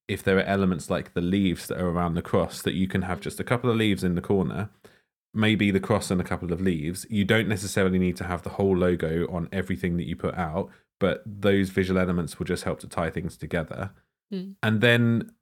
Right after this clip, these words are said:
Speaker 1: also taking that sort of consistency and maybe some sort of brand guidelines, something like that, just applying it out a little bit wider to, for example, layouts and text styles, so that it makes your job easier when you're actually coming to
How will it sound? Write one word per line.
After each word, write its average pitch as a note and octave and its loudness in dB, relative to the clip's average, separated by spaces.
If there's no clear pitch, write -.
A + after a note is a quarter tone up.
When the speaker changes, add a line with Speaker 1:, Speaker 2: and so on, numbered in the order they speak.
Speaker 1:
also F#2 2
taking B2 2
that G#2+ 2
sort - -2
of - -12
consistency F2+ 0
and F#2 0
maybe G2+ 4
some F#2 0
sort - -6
of E2+ -4
brand F2 0
guidelines, E2 0
something E2+ -4
like D2+ -4
that, D#2+ -4
just G#2+ 0
applying A#2 2
it - -2
out F#2+ 2
a E2+ 0
little G2+ 2
bit F2 2
wider F#2 2
to, F2 -2
for G#2+ -2
example, F#2 -2
layouts F2+ -2
and E2+ -6
text - -6
styles, D#2+ -4
so G#2+ 2
that G#2 0
it G#2+ 0
makes A2+ 4
your A2+ 6
job G#2 2
easier G2+ 4
when F#2 4
you're F#2+ 6
actually F#2 0
coming F#2 2
to F2+ 0